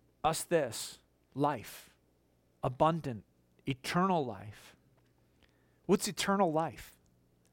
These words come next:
What is eternal life? Is it, like, just, is it to live forever? Does it mean to never get old? You know, is eternal life, uh, like, to discover the fountain of youth?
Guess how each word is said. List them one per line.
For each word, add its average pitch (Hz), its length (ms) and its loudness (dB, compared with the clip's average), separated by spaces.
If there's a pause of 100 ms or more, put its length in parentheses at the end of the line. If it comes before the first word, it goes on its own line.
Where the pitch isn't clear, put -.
What 185 80 -4
is 226 100 -6
eternal 226 300 -6
life? 165 220 -6
Is 127 140 -6
it, 180 100 -6
like, 165 180 -2
just, - 260 -6 (1300)
is 147 120 0
it 190 120 -2
to 196 100 0
live 160 220 4
forever? 175 640 -2 (1000)
Does 131 120 -4
it 202 80 4
mean 269 160 2
to 330 60 -2
never 190 280 0
get 147 200 2
old? 107 320 -2 (1400)
You 160 140 2
know, 202 60 8
is 190 120 4
eternal 220 460 0
life, 202 380 2 (200)
uh, - 40 -16 (120)
like, 147 180 -2
to 180 100 -4
discover 165 540 2
the 147 140 -2
fountain 135 380 -2
of 117 100 -4
youth? 123 400 -6